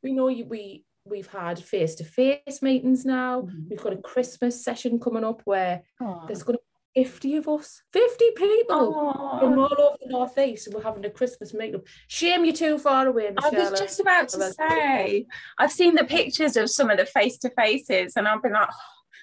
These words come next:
Speaker 2: wish I could have gone." <laughs>
Speaker 1: Uh, it's like me, um, my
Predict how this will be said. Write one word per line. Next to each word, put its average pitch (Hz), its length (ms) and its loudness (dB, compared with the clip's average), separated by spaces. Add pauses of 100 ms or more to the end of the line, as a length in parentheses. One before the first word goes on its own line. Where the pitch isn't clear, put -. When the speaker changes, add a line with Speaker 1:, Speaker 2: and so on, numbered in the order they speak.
(200)
Speaker 2:
wish 440 200 0
I 381 280 4
could 330 200 -2
have - 160 -4
gone." - 380 -2
<laughs> 349 560 -2 (1040)
Speaker 1:
Uh, 90 280 -14 (680)
it's 269 180 -2
like 302 220 2 (100)
me, 254 300 2
um, 196 600 -2 (920)
my 214 580 -2